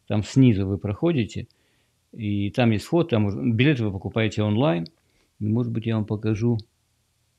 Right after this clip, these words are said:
сейчас. Вот посмотрите. Если вы на нее подни-, в нее подниметесь, виды просто обалдимонные там.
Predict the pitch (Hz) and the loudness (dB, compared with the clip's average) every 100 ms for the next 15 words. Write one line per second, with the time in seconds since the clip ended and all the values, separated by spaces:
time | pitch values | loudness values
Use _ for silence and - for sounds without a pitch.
0 | _ _ - 110 - 107 104 101 - - | _ _ -10 -8 -6 -6 -6 -8 -14 -20
1 | _ 110 104 107 107 101 101 101 117 135 | _ -10 -8 -8 -6 -6 -6 -4 -2 2
2 | 135 127 127 120 127 139 151 107 120 117 | 4 4 2 0 -2 0 -2 2 4 4
3 | 113 113 147 135 - - _ _ _ _ | 2 0 0 0 -2 -10 _ _ _ _
4 | _ - 131 190 117 - 160 - 135 117 | _ -2 0 2 0 0 -2 -2 -2 0
5 | 117 110 101 101 107 113 120 123 127 | 0 0 0 0 -2 -4 -6 -8 -8